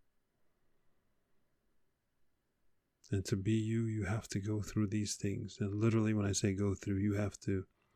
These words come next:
when you go through something, you have to physically be present and, like, walk through a wall or walk through a fire, right? You have to go through. So therefore in life, to find that door, you have to go through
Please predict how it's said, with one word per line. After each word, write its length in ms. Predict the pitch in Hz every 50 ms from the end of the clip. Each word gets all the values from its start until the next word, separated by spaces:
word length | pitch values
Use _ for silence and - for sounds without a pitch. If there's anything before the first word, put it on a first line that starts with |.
| _ - _ _ _ _ _ _ _ _ _ _ _ _
when 120 | - 107
you 140 | 107 107 101
go 160 | 101 117 135
through 200 | 131 - - 110
something, 380 | 98 - 117 104 95 - 107 98
you 100 | 101 101
have 120 | 98 95
to 100 | - 101
physically 380 | - - 120 107 107 104 101 101
be 160 | 95 101 98
present 480 | - - 107 98 92 90 98 95 98 101
and, 160 | 95 92 95
like, 160 | 95 95 92 87
walk 220 | 101 98 90 -
through 220 | - - - 101 98
a 40 |
wall 520 | 95 101 110 123 127 123 120 113 110 110 -
or 140 | - - -
walk 160 | 113 - - -
through 140 | - -
a 20 | 101
fire, 480 | - - - 120 113 113 113 110 107
right? 160 | 113 117 113 107
You 80 | 107
have 160 | 90 - -
to 160 | _ - 113 - _ _
go 280 | - - 120 123 120 117 - - -
through. 400 | - - 117 113 104 101 101 101 - _ _ _ _ _ _ _ _ _ _ _ _ _ _ _ _ _ _ _ _ _ _ _ _
So 140 | - - 120
therefore 340 | 104 113 117 110 - - 110
in 100 | 107 104
life, 300 | 104 104 101 95 - -
to 120 | - - 98
find 500 | - - - - 113 117 120 117 110 104
that 240 | 104 104 98 95 95
door, 320 | 98 101 104 101 95 95
you 180 | 95 101 107 104
have 220 | 95 104 101 -
to 80 | - 107
go 480 | 101 101 - - 110 117 120 113 113 - - - - _
through 680 | - - 120 127 123 117 110 101 107 - 95 98 101